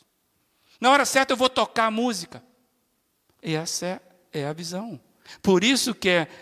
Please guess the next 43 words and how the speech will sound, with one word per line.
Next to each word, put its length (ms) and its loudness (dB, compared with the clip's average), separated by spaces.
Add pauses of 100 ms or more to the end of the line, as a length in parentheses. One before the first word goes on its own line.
(140)
mantendo 720 0
a 60 0
gratidão 580 -2
sempre 440 -6
alta. 400 -8 (480)
Graças 760 2
a 60 6
Deus 300 0
eu 80 2
tenho 160 -2
um 20 -6
bilhete. 560 -6 (2250)
Graças 400 0
a 60 2
Deus 640 -6 (120)
eu 100 -2
posso 340 -2
orar 280 0
pelos 320 -8
outros. 400 -10
Graças 360 0
a 60 -2
Deus 360 -6
alguém 280 -4
orou 200 -2
por 180 -8
mim. 220 -8
Graças 460 0
a 60 -2
Deus 560 -6 (680)
Deus 240 2
me 100 0
incluiu 380 -2
na 100 -4
oração 440 -4
dele. 260 -4
Jesus 300 -2
orou 220 0
por 180 -6
nós. 340 -4
Graças 600 -2
a 60 -4
Deus 580 -4